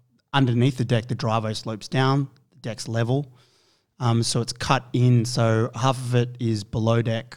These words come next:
half of it is above. Um, and it's got a, a beautiful wooden heavy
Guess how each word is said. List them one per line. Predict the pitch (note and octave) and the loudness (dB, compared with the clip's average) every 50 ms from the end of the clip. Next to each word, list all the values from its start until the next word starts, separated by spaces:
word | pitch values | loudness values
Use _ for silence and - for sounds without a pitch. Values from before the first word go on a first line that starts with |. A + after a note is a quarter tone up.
| _ _ - | _ _ -8
half | A#2 A2+ A2+ G#2+ - | -4 -4 -4 -4 -6
of | - G#2+ A2 | -8 -8 -6
it | A2+ A#2 A#2+ | -6 -6 -6
is | A#2+ A2+ G#2 G#2+ - - | -6 -8 -8 -8 -8 -10
above. | A2 - - A2+ A2 C3 F3 F#3 - - - _ _ _ _ _ _ _ _ _ _ _ _ _ _ _ _ - | -10 -8 -4 -2 0 0 0 0 -4 -14 -20 _ _ _ _ _ _ _ _ _ _ _ _ _ _ _ _ -4
Um, | A2+ A2 A2+ G#2+ G#2+ G#2+ G#2+ A2 B2 - - | -2 0 0 0 0 0 -2 -2 -4 -4 -4
and | B2 A#2 A#2 A2+ A2+ A2+ A2 | -2 0 2 2 2 0 0
it's | - - - - | -2 -6 -8 -4
got | - A#2 A2 A2 | -2 -2 0 0
a, | G#2+ A2 A2 - | -2 -2 -4 -6
a | - B2 | -6 -8
beautiful | A#2 A2+ - - - B2+ B2 A#2+ B2 B2 B2+ A2+ A2 G#2+ G#2+ A2 | -8 -8 -8 -2 2 4 4 4 2 0 -2 -2 -2 -2 -4 -4
wooden | A2 A2+ A#2 A2+ A2 A2 G#2+ A#2 A#2+ | -2 -2 0 0 2 0 0 -2 -4
heavy | - - - - B2+ A#2 A2+ A2 A2 A2+ | -6 -8 -6 -4 -2 -2 -2 -4 -6 -8